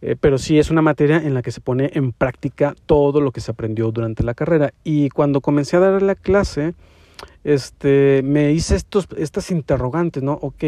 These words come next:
cuan-, ¿qué pasa cuando uno termina la carrera? Eh, que de hecho es un muy, muy, muy, muy buen tema del podcast que está por ahí. Busca el episodio, eh, Terminé la carrera y ahora que sigue, está muy, muy interesante. Te lo recomiendo que vayas y lo busques cuando termines de escuchar este.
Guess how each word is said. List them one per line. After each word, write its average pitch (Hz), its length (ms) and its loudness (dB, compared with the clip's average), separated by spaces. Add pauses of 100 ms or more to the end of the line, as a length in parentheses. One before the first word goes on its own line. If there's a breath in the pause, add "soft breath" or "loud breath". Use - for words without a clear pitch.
(120)
cuan-, 120 300 -4
¿qué 160 200 -10
pasa 165 320 -4
cuando 139 260 -4
uno 135 220 -4
termina 135 340 -6
la 135 120 -4
carrera? 127 520 -4 (560 soft breath)
Eh, 123 280 -6
que - 80 -4
de 135 80 4
hecho 147 180 0
es - 120 -2
un 151 120 2
muy, 156 380 2
muy, 131 180 0
muy, 120 220 -4
muy 120 220 -4
buen 120 260 -4
tema 135 440 -2
del 110 220 -4
podcast 131 500 -2
que - 120 -8
está - 200 -6
por 117 160 -4
ahí. 117 280 -2
Busca 117 300 -8
el 110 60 -4
episodio, 117 580 -2 (200)
eh, 107 380 -10
Terminé 117 360 -4
la 123 120 -2
carrera 120 480 -4
y 123 120 -6
ahora 117 200 -4
que 110 120 -14
sigue, 120 260 -8
está 110 360 -8
muy, 120 480 -6
muy 117 180 -6
interesante. 113 500 -2
Te 139 80 -4
lo 113 100 -2
recomiendo 110 420 -6
que 110 100 -6
vayas 107 140 -4
y - 40 -6
lo 107 60 -6
busques 120 280 -6
cuando 101 220 -10
termines 110 440 -8
de 104 180 -10
escuchar 120 320 -6
este. 170 320 -2